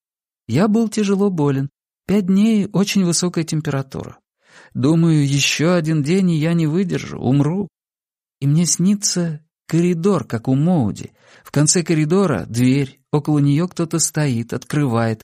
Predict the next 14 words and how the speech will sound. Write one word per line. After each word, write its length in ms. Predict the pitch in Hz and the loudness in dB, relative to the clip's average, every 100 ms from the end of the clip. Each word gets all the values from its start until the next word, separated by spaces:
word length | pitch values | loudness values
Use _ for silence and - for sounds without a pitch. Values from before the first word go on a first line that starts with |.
| _ | _
и 60 | 139 | -4
закрывает. 760 | 151 156 156 123 98 82 - _ _ _ _ _ _ | -4 -2 -4 -2 -4 -4 -10 _ _ _ _ _ _
Имеются 460 | 104 110 156 - 156 | -14 -12 -8 -8 -8
в 140 | 127 | -12
виду 220 | 123 139 135 | -16 -14 -8
исследования 540 | - 117 131 123 117 | -6 -6 -12 -10 -10
американского 680 | 110 104 101 117 120 - 101 | -10 -12 -10 -8 -6 -8 -10
психолога 600 | - - - 123 131 113 | -10 -10 -8 -10 -10 -14
и 60 | |
врача 420 | 98 98 - 123 110 | -6 -6 -4 -4 -4
Реймонда 460 | 107 117 113 113 | -6 -10 -12 -12
Моуди, 420 | 113 117 90 - - | -10 -10 -12 -16 -20
посвященные 680 | - - 80 - 113 123 107 | -14 -14 -10 -8 -8 -8 -8
опыту 400 | 104 - - 101 | -8 -8 -16 -20